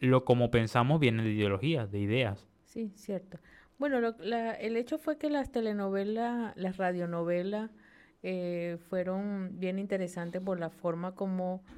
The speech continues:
Speaker 2: eh, quienes, eh, llevaban a cabo ese, ese, ese trabajo tenían que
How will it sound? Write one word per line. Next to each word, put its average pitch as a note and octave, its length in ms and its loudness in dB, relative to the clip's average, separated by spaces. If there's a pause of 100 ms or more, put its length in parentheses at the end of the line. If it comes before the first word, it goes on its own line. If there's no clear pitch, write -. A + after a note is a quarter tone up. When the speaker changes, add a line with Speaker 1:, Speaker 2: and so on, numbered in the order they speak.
(260)
Speaker 2:
eh, D#3 760 -2
quienes, F3 340 -4 (180)
eh, E3 540 -8
llevaban E3 440 0
a G3+ 100 -6
cabo F3+ 300 0
ese, F#3+ 480 -4
ese, F3+ 580 -6 (200)
ese E3+ 280 -6
trabajo F#3 500 -2
tenían E3 360 -4
que E3+ 360 -4